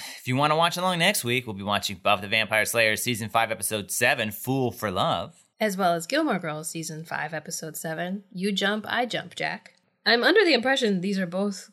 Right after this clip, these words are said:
Speaker 2: kind of well-liked episodes.
Speaker 1: Couldn't tell you. I don't even remember this, Buffy.
Speaker 2: Okay.
Speaker 1: I, I just, it's hard for me to, I'm not even having flashbacks of it, honestly. It's all ancient history to me, so.
Speaker 2: I know what it's about.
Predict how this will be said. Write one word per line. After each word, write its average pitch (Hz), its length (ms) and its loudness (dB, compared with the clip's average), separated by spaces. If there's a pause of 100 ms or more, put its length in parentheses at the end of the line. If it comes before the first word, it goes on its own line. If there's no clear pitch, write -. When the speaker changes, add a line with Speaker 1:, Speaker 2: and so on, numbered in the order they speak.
Speaker 2:
kind 208 260 4
of 180 100 0
well-liked 175 460 4
episodes. - 760 -10
Speaker 1:
Couldn't 135 200 -2
tell 107 200 4
you. 92 60 4
I 120 80 6
don't 143 120 0
even 139 160 0
remember 110 220 2
this, 82 140 -6
Buffy. 73 380 -6 (160)
Speaker 2:
Okay. 196 640 -2 (220)
Speaker 1:
I, - 40 -10
I - 280 -14
just, - 240 -6
it's 123 160 -6
hard 127 240 2
for 127 80 -8
me 120 160 0
to, 95 180 0 (220)
I'm 101 120 -12
not 107 140 0
even 104 160 -6
having 101 140 -6
flashbacks 80 560 -4
of 65 120 -10
it, - 160 -14 (100)
honestly. 78 540 -10 (140)
It's - 160 -10
all 92 260 0
ancient 95 280 -8
history 82 260 -10
to 76 60 -8
me, 58 240 -12
so. 85 300 -12 (300)
Speaker 2:
I 269 360 0
know 247 240 -4
what 226 160 0
it's 190 140 -8
about. - 280 -14